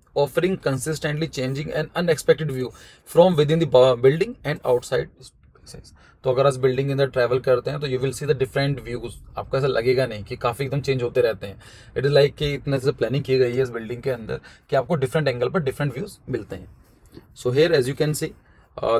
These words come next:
this is the building look like this, fluidic design है, देख के लग गया होगा and it is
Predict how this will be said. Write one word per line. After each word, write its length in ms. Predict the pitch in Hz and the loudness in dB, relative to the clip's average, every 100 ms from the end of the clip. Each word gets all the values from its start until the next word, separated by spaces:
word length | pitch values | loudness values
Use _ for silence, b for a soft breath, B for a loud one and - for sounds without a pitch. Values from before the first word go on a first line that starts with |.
| - | 0
this 120 | 117 | -4
is 160 | 123 120 | -4 4
the 80 | 127 117 | 4 4
building 320 | 117 117 165 | 0 -4 -4
look 140 | 117 120 | -4 0
like 120 | 117 123 | -2 -2
this, 140 | - - | -12 -6
fluidic 280 | 113 117 - | -6 -6 -6
design 240 | 117 117 | -6 -6
है, 200 | 113 127 | -4 -4
देख 240 | 123 113 110 | -4 -8 -2
के 80 | 127 | -2
लग 140 | 117 | 0
गया 120 | 120 | 0
होगा 240 | 113 120 - | 0 -2 -8
and 140 | 120 117 | -8 -8
it 100 | |
is 60 | - | -10